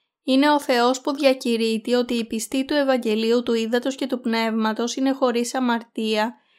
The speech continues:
επειδή έχουν την δική τους δικαιοσύνη. Έχουμε ελευθερωθεί από όλες τις αμαρτίες μας, πιστεύοντας το Ευαγγέλιο του Ύδατος και του Πνεύματος.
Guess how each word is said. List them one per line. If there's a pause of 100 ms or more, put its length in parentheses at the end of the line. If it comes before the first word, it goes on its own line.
(260)
επειδή
έχουν
την
δική
τους
δικαιοσύνη. (720)
Έχουμε
ελευθερωθεί
από
όλες
τις
αμαρτίες
μας, (340)
πιστεύοντας
το
Ευαγγέλιο
του
Ύδατος
και
του
Πνεύματος.